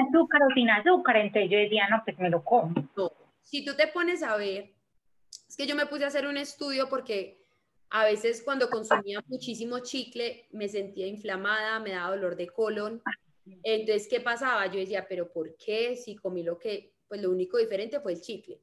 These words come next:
Speaker 2: Así diga sin azúcar, hay algunas marcas que endulzan con otro tipo de endulzantes que vienen siendo peor que el azúcar, como primero. Como segundo,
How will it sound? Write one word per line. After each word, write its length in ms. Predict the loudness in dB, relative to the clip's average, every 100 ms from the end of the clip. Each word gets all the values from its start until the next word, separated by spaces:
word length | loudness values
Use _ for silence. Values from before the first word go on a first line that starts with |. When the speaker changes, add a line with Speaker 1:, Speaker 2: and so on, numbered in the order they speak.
| _ _ _ _ _ 2
Speaker 2:
Así 300 | 2 2 0
diga 280 | 2 2 0
sin 240 | 0 0
azúcar, 680 | 0 -4 -6 -4 -4 -4 -6
hay 260 | -2 0 0
algunas 680 | -2 -4 -6 -4 -4 -4 -4
marcas 540 | -2 -2 -2 -6 -8
que 100 | -6
endulzan 540 | -6 -4 -4 -6 -10 -6
con 260 | -4 -2
otro 400 | -2 -4 -8 -8
tipo 340 | -10 -10 -4 -4
de 120 | -4
endulzantes 800 | -6 -8 -6 -6 -6 -8 -8 -6
que 120 | -6
vienen 340 | -4 -4 -6 -8
siendo 340 | -8 -8 -6
peor 280 | -4 -4 -4
que 100 | -8
el 40 |
azúcar, 540 | -8 -8 -10 -10 -16 _ _
como 280 | -6 -4 -4
primero. 400 | -4 -6 -10 -14 _ _ _ _ _ _ _ -4
Como 300 | 0 2 2
segundo, 800 | 2 2 2 2 2 0 0